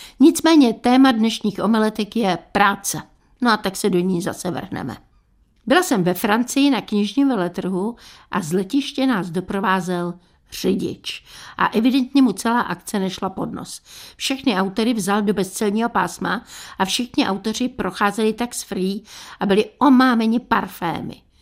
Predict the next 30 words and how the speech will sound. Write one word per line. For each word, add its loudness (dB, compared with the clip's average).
A 2
vůně 6
se 0
na 2
nás 2
dočista -2
slily. 0
No, -6
řidič -4
to -4
nevydržel -2
a -2
řekl: -14
„Tak -8
ještě 0
dvě 2
až -6
tři -10
spisovatelky -4
a 0
budu 0
to -4
tu -4
mít -2
jako -6
v -14
bordelu.“ -18
Mám 4
jednoho 4
známého, 0